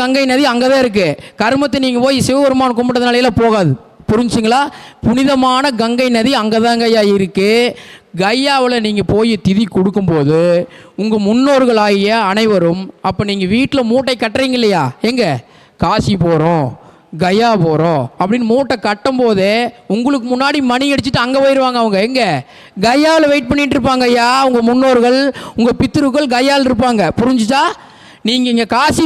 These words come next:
பயணம் அப்படின்னு மனசுல நினைச்சிட்டாலே, ஐயோ என்னுடைய வாரிசு அங்க வருது, ஐயோ என்னுடைய வாரிசு அங்க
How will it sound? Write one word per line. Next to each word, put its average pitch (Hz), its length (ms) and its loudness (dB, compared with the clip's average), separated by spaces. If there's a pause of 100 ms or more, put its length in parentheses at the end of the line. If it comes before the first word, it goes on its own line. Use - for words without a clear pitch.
(140)
பயணம் 294 400 0
அப்படின்னு 285 280 0 (100)
மனசுல 285 400 0
நினைச்சிட்டாலே, 262 540 0 (140)
ஐயோ 269 280 2 (140)
என்னுடைய 269 260 2 (100)
வாரிசு 277 360 0
அங்க 233 180 -2
வருது, 175 180 0 (100)
ஐயோ 254 260 4 (600)
என்னுடைய 269 280 2
வாரிசு 320 580 2
அங்க 277 140 0